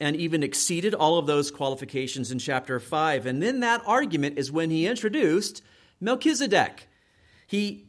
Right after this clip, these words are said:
ends up introducing him by quoting from Psalm a hundred and ten, verse four. You'll find it quoted there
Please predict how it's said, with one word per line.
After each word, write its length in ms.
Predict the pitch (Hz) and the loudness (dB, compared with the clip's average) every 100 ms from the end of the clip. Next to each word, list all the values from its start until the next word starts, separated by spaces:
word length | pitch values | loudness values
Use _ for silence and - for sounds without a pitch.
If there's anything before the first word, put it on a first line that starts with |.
| - | 0
ends 240 | 277 285 | 4 6
up 260 | 254 247 - | 4 2 -2
introducing 540 | 220 196 233 254 160 | 0 2 2 2 0
him 220 | 147 156 | 2 0
by 200 | 160 170 | 2 2
quoting 640 | 175 - - 233 160 135 165 | 2 -2 2 4 4 2 -2
from 240 | 180 170 | -4 -4
Psalm 380 | 160 196 185 214 | -2 -2 -2 0
a 80 | 196 | 0
hundred 260 | 175 175 | -2 -2
and 140 | 185 180 | -6 -6
ten, 340 | 170 147 147 | -4 -4 -4
verse 380 | 117 131 131 - | -4 -2 -2 -4
four. 420 | - 208 185 117 | -6 0 2 2
You'll 220 | 113 165 | 0 -2
find 360 | 165 170 190 233 | -2 -4 -2 -2
it 140 | 214 | -4
quoted 460 | - 175 156 156 147 | -2 0 2 0 0
there 340 | 139 131 143 | 2 2 0